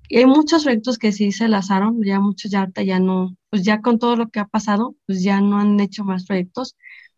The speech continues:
pero creo que sí esto va muy más, más allá, no se quedan solamente aquí, o sea, es, va avanzando cada vez.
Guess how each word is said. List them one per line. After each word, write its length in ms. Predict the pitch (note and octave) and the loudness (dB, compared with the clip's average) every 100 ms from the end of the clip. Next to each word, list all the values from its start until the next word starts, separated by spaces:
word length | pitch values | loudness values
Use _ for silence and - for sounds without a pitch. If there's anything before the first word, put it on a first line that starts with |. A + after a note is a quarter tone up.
| _ _ _ _ | _ _ _ _
pero 320 | - B3 B3+ B3+ | 2 6 6 4
creo 200 | A3+ A3+ | 2 2
que 120 | A#3 | 0
sí 160 | A#3 | 2
esto 240 | A#3 - G#3+ | 0 0 -2
va 160 | G#3+ | 2
muy 240 | G#3 G#3 G#3 | 4 4 2
más, 380 | G#3+ G#3+ G#3+ - | 2 4 2 2
más 260 | G#3+ A3+ A#3 | 2 2 0
allá, 300 | G#3+ F#3+ F3+ | -2 -2 -2
no 200 | G3 G#3 | -2 -4
se 160 | A3+ | -6
quedan 340 | - G#3 G3+ G3 | -6 -2 0 0
solamente 500 | - G#3 G3+ G3+ G3+ | 0 0 2 2 -2
aquí, 260 | F#3+ F#3 - | -6 -12 -14
o 100 | - | -12
sea, 160 | G3 G3+ | -4 -4
es, 140 | G3 - _ _ _ - | -4 -8 _ _ _ -2
va 100 | G3 | 2
avanzando 500 | A3 G#3+ G3 G#3 G3+ | 4 4 2 0 -2
cada 160 | G3 G3 | -2 -4
vez. 240 | F#3 F#3+ | -4 -8